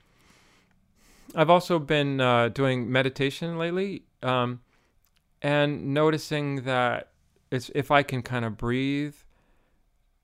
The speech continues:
there's some kind of pleasure in just taking a deep breath, you know? That's something that you will, as long as you're alive, you will have access to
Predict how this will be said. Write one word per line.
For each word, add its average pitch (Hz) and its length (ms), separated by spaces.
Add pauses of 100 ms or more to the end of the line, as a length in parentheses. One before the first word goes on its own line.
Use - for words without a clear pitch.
(260)
there's 147 220
some 220 360 (120)
kind 156 200
of 147 100
pleasure 151 420
in 131 200
just 135 440
taking 127 640 (300)
a 117 100
deep 113 440
breath, - 420 (340)
you 123 80
know? 110 280 (1000)
That's 226 220
something 180 580
that 139 220
you 147 220
will, 147 240
as - 180
long 180 200
as 214 120
you're 190 100
alive, 120 560
you 143 100
will 170 140
have 147 280
access 117 680 (560)
to 120 580